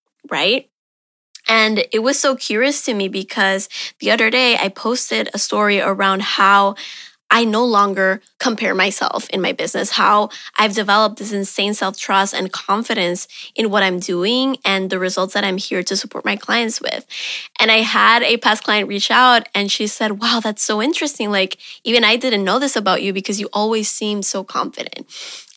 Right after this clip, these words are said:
And it's so mind-blowing to me how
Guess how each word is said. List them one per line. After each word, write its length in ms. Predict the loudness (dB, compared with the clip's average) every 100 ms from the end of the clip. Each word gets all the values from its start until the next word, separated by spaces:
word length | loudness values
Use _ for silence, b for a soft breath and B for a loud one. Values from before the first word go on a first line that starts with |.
| 0
And 280 | 2 2 -2
it's 200 | -4 -4
so 540 | -4 2 4 4 4 0 B B B B _
mind-blowing 580 | 2 4 6 4 2 0
to 120 | -2
me 140 | -2 -2
how 720 | -2 4 6 8 8 4 -2